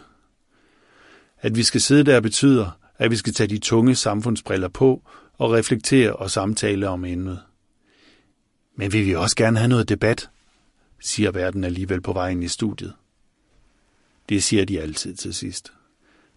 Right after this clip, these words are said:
De er bange for at kede seeren. Vi har aldrig mødt hinanden før, så vi siger høfligt goddag til hinanden og udveksler sætninger, der behændigt undgår aftens emne.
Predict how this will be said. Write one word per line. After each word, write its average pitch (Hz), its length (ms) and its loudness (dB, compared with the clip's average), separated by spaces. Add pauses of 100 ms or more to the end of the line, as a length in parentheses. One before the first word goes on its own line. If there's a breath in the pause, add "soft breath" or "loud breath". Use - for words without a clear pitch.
De 123 80 4
er 113 40 4
bange 104 280 2
for 117 160 4
at 98 80 0
kede 104 300 0
seeren. 104 500 -6 (2250 soft breath)
Vi 127 80 4
har 113 100 6
aldrig 107 240 6
mødt 120 160 6
hinanden 110 320 4
før, 117 240 6
så 113 140 2
vi 113 120 2
siger 120 220 4
høfligt 120 360 0
goddag 113 320 2
til 120 120 -2
hinanden 107 380 0
og 113 100 2
udveksler 110 480 0
sætninger, 110 480 2
der 104 120 2
behændigt 110 480 0
undgår 113 460 2
aftens 104 420 -2
emne. 104 340 -2